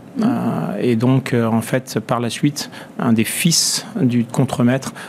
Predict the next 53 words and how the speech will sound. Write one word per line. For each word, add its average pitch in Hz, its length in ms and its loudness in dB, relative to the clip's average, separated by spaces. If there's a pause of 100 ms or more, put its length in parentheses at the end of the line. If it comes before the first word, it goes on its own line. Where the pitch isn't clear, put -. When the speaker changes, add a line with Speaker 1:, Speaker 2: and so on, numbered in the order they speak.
(120)
Speaker 2:
a 127 80 0
créé 131 200 0
son 127 180 2
entreprise, 131 520 0 (160)
euh, 113 80 0
Marius 113 420 2
Legros. 117 320 2 (260)
Son - 140 -2
frère 135 220 0
a 117 80 -4
créé 117 200 -2
une 117 80 4
autre 123 180 -2
entreprise, - 380 -4
Georges 117 280 -4
Legros, 123 340 2
et 143 60 4
on 120 140 4
a 110 60 6
eu 117 80 4
ces - 160 -4
deux 127 180 2
entreprises, 131 560 0 (320)
G 117 220 4
L 131 200 4
et 120 40 4
Altesse, 117 380 0
qui - 100 -2
ont 120 80 4
grandi, 113 420 2 (460)
euh, 123 260 2
pendant 139 220 4
un 135 100 4
siècle, - 380 -2 (180)
euh, 117 160 2
l'une 123 180 4
à 139 80 2
côté 135 220 2
de 117 80 4
l'autre, 131 300 0 (160)
euh, 117 240 -2
à 117 40 0
Saint-Martin-de-Valamas 123 920 2
et 156 60 0
puis - 180 -2
au, 123 80 2
au 156 140 0
Cheylard, 131 400 2
dans 123 140 -4
la 123 120 -2
vallée 123 220 4
du 123 80 0
Bijou, 120 320 6